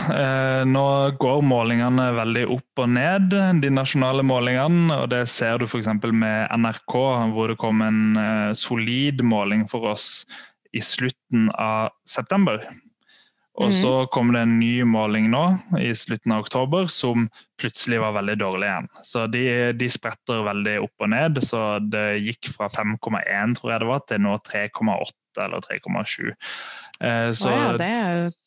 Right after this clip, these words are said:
Speaker 1: så de målingene går veldig opp og ned, og det er derfor, eh, jeg er veldig opptatt av, for det første, så må du ikke legge for mye vekt på de målingene, på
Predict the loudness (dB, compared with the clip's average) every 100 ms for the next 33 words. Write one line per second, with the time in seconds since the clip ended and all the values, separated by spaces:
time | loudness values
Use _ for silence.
0 | _ _ -10 -4 -4 -4 -4 0 2 2
1 | 2 2 2 0 0 0 -2 -2 -4 -2
2 | 0 0 0 -2 -6 -6 -2 -2 -2 -4
3 | -4 -2 -2 0 0 -2 -2 -2 -2 -2
4 | -2 -4 -8 -4 -4 -4 -4 -6 -6 -2
5 | 0 0 2 2 2 -2 -4 -4 -4 -6
6 | -8 -6 -4 0 0 0 0 -4 -8 -10
7 | -6 -2 0 0 0 0 0 0 -2 -6